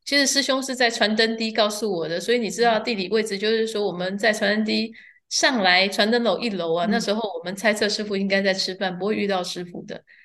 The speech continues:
Speaker 1: 结果一上来就遇到师父。
Speaker 2: 嗯哼。
Speaker 1: 很惨，一遇到师父，我就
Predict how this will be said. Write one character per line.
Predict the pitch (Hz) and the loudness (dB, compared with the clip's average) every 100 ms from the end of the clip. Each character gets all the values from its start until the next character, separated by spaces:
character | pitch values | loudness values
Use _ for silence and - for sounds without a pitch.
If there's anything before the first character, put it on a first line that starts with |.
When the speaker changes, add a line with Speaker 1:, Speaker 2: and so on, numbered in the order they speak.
| _ | _
Speaker 1:
结 | 277 | 0
果 | 240 | 2
一 | 226 | 2
上 | 311 247 | 2 4
来 | 196 | 4
就 | 202 233 | 4 2
遇 | 226 | 4
到 | 214 202 | 2 2
师 | 202 196 | -2 -8
父。 | 196 294 - _ _ _ _ _ _ _ | -10 -16 -18 _ _ _ _ _ _ _
Speaker 2:
嗯 | 202 185 | -10 -8
哼。 | 170 180 185 _ _ _ | -6 -8 -12 _ _ _
Speaker 1:
很 | 214 | -6
惨， | 214 208 180 | -2 0 2
一 | 233 | 4
遇 | 254 | 6
到 | 247 247 | 4 4
师 | 247 | 0
父， | 240 | 0
我 | 220 185 | 0 2
就 | 202 226 | 2 0